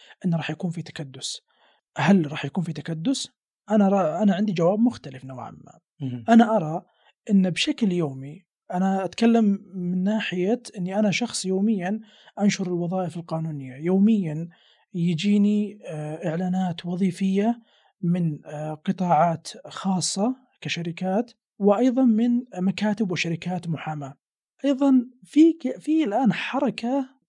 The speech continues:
Speaker 1: ملحوظة نسميه سوق المحاماة أو سوق المجال القانوني بشكل عام. خلونا نتكلم بشكل عام أفضل.
Speaker 2: جميل.
Speaker 1: سوق المجال القانوني بشكل عام عندنا قاعد يتوسع يوميا، آه، أو خلينا نقول شهريا، ما شاء الله فيه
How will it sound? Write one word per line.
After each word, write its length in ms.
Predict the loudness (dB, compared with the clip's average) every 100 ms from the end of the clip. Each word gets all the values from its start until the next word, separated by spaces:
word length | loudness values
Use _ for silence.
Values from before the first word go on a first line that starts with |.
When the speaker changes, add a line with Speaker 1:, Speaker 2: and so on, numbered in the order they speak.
| _
Speaker 1:
ملحوظة 1080 | -10 -4 -2 -2 2 4 4 2 0 -2 -4 -6
نسميه 260 | 4 4
سوق 300 | 6 2 0
المحاماة 580 | 2 2 2 4 4 4
أو 120 | 0
سوق 300 | 0 -2 0
المجال 340 | 4 4 6 6
القانوني 460 | 6 6 10 10
بشكل 320 | 8 2 2 2
عام. 240 | 2 -2
خلونا 180 | -2 -4
نتكلم 240 | -2 -2
بشكل 280 | -2 -6 -4
عام 240 | -4 -4
أفضل. 300 | -12 -16 -10
Speaker 2:
جميل. 360 | -6 -4 -6 -6
Speaker 1:
سوق 360 | 4 6 6 6
المجال 640 | 4 6 2 2 2 0
القانوني 640 | -2 -4 0 4 4 4 0
بشكل 360 | -2 -4 -2
عام 260 | 2 2 2
عندنا 280 | 0 -2 -2
قاعد 140 | -2
يتوسع 500 | -2 -4 -4 -4 -8
يوميا، 640 | -4 -2 2 2 2 -2 -6 -12 -14 -4
آه، 240 | -2 -2
أو 380 | -4 -8 -2 -2
خلينا 240 | 2 2
نقول 140 | 2 0
شهريا، 460 | 0 2 2 4
ما 140 | 2 -2
شاء 160 | -4
الله 260 | -4 -6 -8
فيه 580 | -4 0 2 2 0